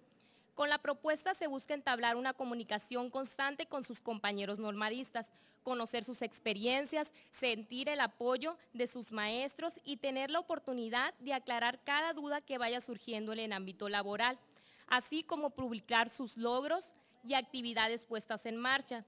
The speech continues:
las necesidades de sus escuelas y las acciones para combatirlas. Se sugiere que sea el ine, el Instituto Nacional para la Evaluación de la Educación, quien evalúe ese departamento y se incorpore en la nueva reforma educativa,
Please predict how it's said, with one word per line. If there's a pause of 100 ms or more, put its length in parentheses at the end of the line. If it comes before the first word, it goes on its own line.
(180)
las
necesidades
de
sus
escuelas
y
las
acciones
para
combatirlas. (960)
Se
sugiere
que
sea
el
ine,
el
Instituto
Nacional
para
la
Evaluación
de
la
Educación, (440)
quien
evalúe
ese
departamento (160)
y
se
incorpore
en
la
nueva
reforma
educativa,